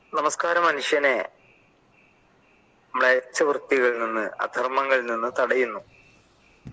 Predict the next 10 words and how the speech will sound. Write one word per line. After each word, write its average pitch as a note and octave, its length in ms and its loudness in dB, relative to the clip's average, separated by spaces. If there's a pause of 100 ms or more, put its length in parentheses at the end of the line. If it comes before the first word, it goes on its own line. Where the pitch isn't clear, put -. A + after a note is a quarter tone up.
(400)
കുറെ D#3+ 280 4
നിസ്കരിക്കുന്ന D#3 600 0
ഒരാളാണ്, G#2+ 440 2 (1080)
പക്ഷെ D3 200 0
അയാളുടെ C#3+ 320 2
കണ്ണിനോ B2+ 520 0 (260)
മനസ്സിനോ A#2 680 -2 (200)
ചിന്തകൾക്കോ A#2+ 840 0 (840)
നിയന്ത്രണം C3+ 600 0
നൽകാൻ A2 400 0